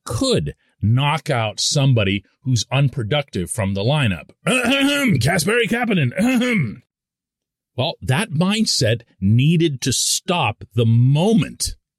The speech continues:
the team was made aware of the broken bone in Jarry's foot. This is crunch time.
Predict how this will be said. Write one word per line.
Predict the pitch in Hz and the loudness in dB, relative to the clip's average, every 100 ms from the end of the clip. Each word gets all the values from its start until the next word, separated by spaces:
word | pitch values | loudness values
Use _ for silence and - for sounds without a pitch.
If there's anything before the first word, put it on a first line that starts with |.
| _ _ _ _ _ _ _ | _ _ _ _ _ _ _
the | 104 107 | -2 -2
team | - 139 147 | 0 2 4
was | 147 113 | 4 2
made | 117 127 135 | 2 0 0
aware | 113 123 104 87 - _ _ _ _ _ | 0 0 0 -2 -6 _ _ _ _ _
of | 92 90 | -4 -2
the | 82 | -4
broken | 92 117 127 104 | 0 0 2 0
bone | 92 117 95 82 - _ | 0 0 0 -4 -8 _
in | 92 90 | -4 -2
Jarry's | 104 98 98 85 | 2 2 2 0
foot. | - 113 - - _ _ _ _ _ _ _ _ _ _ _ _ _ - | -2 -2 -4 -6 _ _ _ _ _ _ _ _ _ _ _ _ _ -2
This | 202 220 - _ - | 0 0 -4 _ -4
is | 143 143 104 87 _ _ _ _ _ | 0 0 0 -4 _ _ _ _ _
crunch | - - 190 196 - | -6 0 2 2 0
time. | - 113 80 - | -2 -2 -2 -6